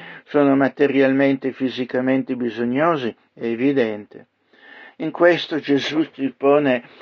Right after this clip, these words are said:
eh, come modello per i suoi discepoli, essendo proprio ad immagine sua che egli vuole trasformarli. Il suo scopo e missione principale, però, è ristabilire il rapporto perduto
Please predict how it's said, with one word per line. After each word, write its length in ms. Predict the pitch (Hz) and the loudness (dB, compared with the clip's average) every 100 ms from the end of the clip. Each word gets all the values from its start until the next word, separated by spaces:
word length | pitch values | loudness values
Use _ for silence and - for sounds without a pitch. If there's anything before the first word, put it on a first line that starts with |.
| - | -6
eh, 220 | 147 143 | 0 2
come 280 | 139 165 151 | 4 2 4
modello 720 | 143 135 123 147 175 165 143 | 4 4 4 6 6 6 4
per 180 | - 131 | 2 0
i 80 | 135 | 0
suoi 300 | - 139 135 | 2 2 2
discepoli, 720 | 135 - 120 113 - 113 117 _ _ _ | 0 0 0 0 -2 -8 -10 _ _ _
essendo 500 | - - 151 143 131 | -14 0 2 4 2
proprio 460 | - 156 156 147 131 | 4 4 4 4 2
ad 100 | 131 | 4
immagine 600 | 135 147 151 151 147 139 | 2 4 4 2 -2 -2
sua 460 | - 202 143 110 - _ _ | -2 2 2 2 -4 _ _
che 140 | - 135 | 2 4
egli 200 | 131 123 | 4 2
vuole 320 | 123 120 117 | 4 4 2
trasformarli. 880 | 117 104 123 113 110 101 104 101 | -4 -4 -2 -2 -2 -6 -6 -8
Il 840 | 113 127 _ _ _ - - - - | -10 -18 _ _ _ -20 -20 -16 -8
suo 180 | 127 117 | -6 -4
scopo 540 | - - 143 143 - | -4 4 6 6 4
e 60 | 120 | 0
missione 480 | 117 - 139 131 | 0 -2 0 2
principale, 840 | 120 120 113 - 120 - 143 139 117 | 0 -2 -4 -4 -4 2 4 4 2
però, 360 | - 120 147 147 - - - | 2 4 4 2 -4 -12 0
è 140 | 143 | 2
ristabilire 840 | 143 - - 143 143 143 180 180 160 | 4 0 0 2 4 4 4 6 6
il 80 | |
rapporto 600 | 143 139 - 175 165 156 143 | 6 2 2 2 2 -2 -2
perduto 680 | 151 143 135 190 190 170 | 0 0 2 0 2 -2